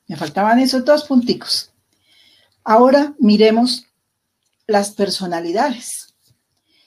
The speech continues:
Por ejemplo, cuando yo me doy cuenta de que todo lo que he vivido no es cierto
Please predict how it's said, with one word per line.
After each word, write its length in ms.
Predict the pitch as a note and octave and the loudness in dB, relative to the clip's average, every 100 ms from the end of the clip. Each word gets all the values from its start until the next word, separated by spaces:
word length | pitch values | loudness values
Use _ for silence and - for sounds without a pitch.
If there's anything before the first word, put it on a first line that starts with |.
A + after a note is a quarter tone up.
| _ _ _ - | _ _ _ -6
Por 180 | F3+ | -4
ejemplo, 920 | F3+ - - C4 A#3+ - F#3 E3 F#3 A#3+ - _ _ _ _ _ _ _ _ _ _ _ | -4 -8 -4 0 0 -2 -6 -6 -6 -8 -12 _ _ _ _ _ _ _ _ _ _ _
cuando 320 | - F3+ E3+ E3 | -4 -4 -2 -2
yo 180 | A3 | 2
me 140 | B3+ C4+ | 2 4
doy 160 | C4 | 0
cuenta 680 | B3+ G#3 F3 D#3 - D3+ - _ _ _ _ _ _ _ _ _ _ _ _ _ _ _ - | 2 2 2 0 -4 -8 -10 _ _ _ _ _ _ _ _ _ _ _ _ _ _ _ -6
de 260 | - G#3 G#3 | 0 0 2
que 160 | G3+ | -2
todo 600 | G3+ - D4+ D#4+ E4 E4 | -2 -2 2 4 2 -2
lo 220 | E4 G#3 - | -4 -4 -4
que 220 | F3+ G3 | -4 0
he 40 | |
vivido 580 | G#3+ A#3 A3 G3+ F#3+ - _ _ _ _ _ _ _ - | 0 0 0 -2 -6 -10 _ _ _ _ _ _ _ 0
no 320 | A#3+ E4 F#4 | 2 4 4
es 320 | D4+ B3 - | 2 0 -4
cierto 500 | - F3+ D3 - G3+ | -4 -4 -4 -8 -16